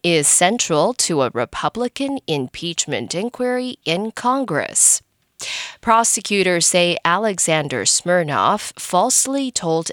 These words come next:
F B I agents in June twenty twenty that executives associated with the Ukrainian energy company Burisma paid Hunter and Joe Biden five million each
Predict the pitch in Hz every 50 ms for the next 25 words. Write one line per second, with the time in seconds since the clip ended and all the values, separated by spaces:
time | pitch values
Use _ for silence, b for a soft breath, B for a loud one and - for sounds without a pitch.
0 | - - 190 240 - - - 285 262 233 175 151 156 160 156 - - 180 208 269
1 | 285 269 - 156 107 117 170 202 - - 151 123 131 117 - - - 170 202 247
2 | 269 262 - - - 185 185 185 180 175 - - - 240 277 294 233 151 98 107
3 | 190 - B B B B B B B B B B 185 196 214 233 254 247 202 196
4 | - - 196 220 262 - - 302 294 311 302 294 - - - - - 156 139 -
5 | - - - 220 285 302 - - - 226 185 143 120 101 101 123 156 220 254 -
6 | - 180 170 156 - - 160 147 143 139 107 101 - - - - 190 233 269 285
7 | 285 262 196 170 165 165 - - - 165 196 247 277 277 - - 311 294 - -
8 | - 165 139 123 - - 147 151 156 165 202 226 190 - 143 131 110 - - 196
9 | 240 285 - - - - - 104 - 226 B B B B B B B B _ -
10 | 208 170 160 160 160 151 180 170 196 185 - 170 143 123 110 - - 156 160 175
11 | 208 220 185 - - 139 101 80 - _ 143 143 131 135 - - 165 226 262 B
12 | B B B B B B - - 170 170 220 277 285 - - 156 147 143 147 180
13 | 233 277 294 285 277 269 247 - - 143 135 135 147 - - - -